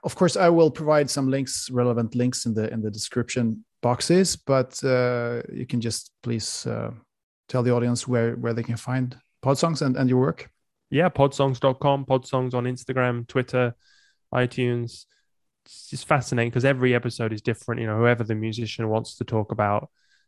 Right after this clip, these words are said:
Speaker 2: we talk about if they wanna talk about mushrooms, if they wanna talk about mental health, if they wanna talk. So it's, it's super fascinating in that I'm learning a lot. And then, um, the Mystic Cast, Mystic Cast,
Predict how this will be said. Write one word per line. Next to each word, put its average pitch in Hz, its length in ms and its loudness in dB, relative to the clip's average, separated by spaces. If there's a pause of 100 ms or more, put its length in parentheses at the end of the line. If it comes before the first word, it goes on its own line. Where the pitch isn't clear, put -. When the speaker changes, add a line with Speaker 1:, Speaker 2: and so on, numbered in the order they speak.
(140)
Speaker 2:
we 117 80 0
talk 117 220 0
about 107 160 2
if 101 100 -6
they 110 80 0
wanna 104 140 0
talk 104 140 -4
about 104 180 -2
mushrooms, 113 920 -4
if 113 80 -18
they 110 100 -2
wanna 104 240 -4
talk - 240 -8
about 104 400 -2 (340)
mental 117 360 2
health, 113 440 0
if 120 100 -16
they 110 100 -6
wanna 104 200 -4
talk. 123 180 -12
So 117 120 -6
it's, 113 200 -8 (360)
it's 120 120 -8
super 113 460 0 (500)
fascinating 104 440 -6
in 104 100 -6
that 104 120 -4
I'm 110 140 -2
learning 101 260 -6
a 101 80 -4
lot. 104 360 -4 (460)
And 107 160 -2
then, 104 220 0
um, 101 560 -4 (200)
the 117 60 -2
Mystic 120 380 -2
Cast, 117 520 -4 (180)
Mystic 131 440 -6
Cast, - 520 -6